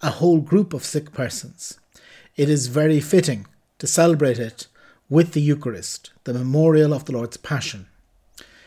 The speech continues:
If circumstances suggest it, the celebration of the sacrament can be preceded by the sacrament of penance and followed by the sacrament of the Eucharist. As the sacrament of Christ's Passover, the Eucharist should always be the last sacrament of the earthly journey,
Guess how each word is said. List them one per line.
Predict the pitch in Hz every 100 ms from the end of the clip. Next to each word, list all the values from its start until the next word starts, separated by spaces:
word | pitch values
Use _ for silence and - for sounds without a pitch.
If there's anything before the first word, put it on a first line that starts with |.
| _ _ -
If | 175 175
circumstances | - - 165 165 147 156 156 151 151 147 - - _
suggest | - 131 - 160 170 -
it, | 127 - - _ - _
the | -
celebration | - 151 156 151 160
of | 147
the |
sacrament | 180 160 160 165
can | - 147
be | 143
preceded | - 120 160 156 165
by | 135 131
the | 139
sacrament | - 135 143 123
of | -
penance | 165 139 110 - - - - - _
and | 135 127
followed | 160 160 147
by |
the | 139
sacrament | 131 147 143 139 127
of | -
the |
Eucharist. | 147 151 147 127 - - - _ _ - _ _ _ _ -
As | 151 165
the | 151
sacrament | 143 160 160 165 147
of | 143
Christ's | 156 151 -
Passover, | 135 123 156 180 160 202 - _ _ _
the | 135
Eucharist | 147 175 185 160
should | - 151 -
always | 160 170 160 -
be | 147 156
the | 139
last | 120 143 131 -
sacrament | 147 - 139 131
of | - 135
the | - 147
earthly | 147 151 135
journey, | 123 131 117 92